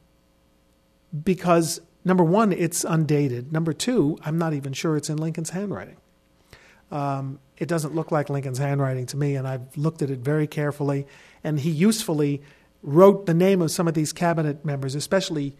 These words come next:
Chase and Cameron, over and over again in these tabulations he kept of who is supporting them in the Senate.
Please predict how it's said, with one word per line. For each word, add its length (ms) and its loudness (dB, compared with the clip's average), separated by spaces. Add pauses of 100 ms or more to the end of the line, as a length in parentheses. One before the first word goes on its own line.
(280)
Chase 560 2 (180)
and 160 -6
Cameron, 520 -4 (580)
over 260 6
and 80 4
over 220 4
again 300 -2
in 80 -2
these 200 -4
tabulations 760 0
he 80 -8
kept 320 -6
of 100 -4
who 200 0
is 100 -4
supporting 440 -4
them 140 -6
in 80 -6
the 80 -8
Senate. 400 -4